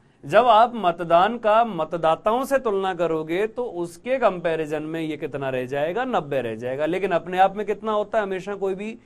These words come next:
संख्या सौ प्रतिशत होती है। तो अगर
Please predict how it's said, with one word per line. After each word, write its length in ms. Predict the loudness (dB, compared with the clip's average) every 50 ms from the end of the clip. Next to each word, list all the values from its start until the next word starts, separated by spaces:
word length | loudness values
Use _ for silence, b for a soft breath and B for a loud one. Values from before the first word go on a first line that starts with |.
| b b b b
संख्या 500 | b -4 -4 -2 0 2 2 2 2 0 -4 b b b b
सौ 260 | -4 2 4 4 6
प्रतिशत 460 | 6 2 -2 -2 -2 -2 -4 -4 -4 -6
होती 300 | -10 -12 -12 -10 -10 -10
है। 220 | -10 -10 -14 -16 -16 _ _ b b b b b b b
तो 60 | 2 2
अगर 440 | 2 2 2 0 2 2 2 0